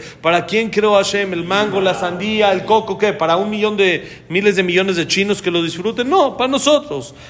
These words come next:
Hashem lo creó para mí, para que yo disfrute todo lo que hay en el mundo. Le dijo, "¿Entendiste?",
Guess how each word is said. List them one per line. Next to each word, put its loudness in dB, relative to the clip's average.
Hashem 0
lo 0
creó 2
para 2
mí, 0
para -2
que -10
yo -2
disfrute -8
todo -4
lo -2
que -2
hay -2
en -4
el -4
mundo. -8
Le -4
dijo, -2
"¿Entendiste?", -4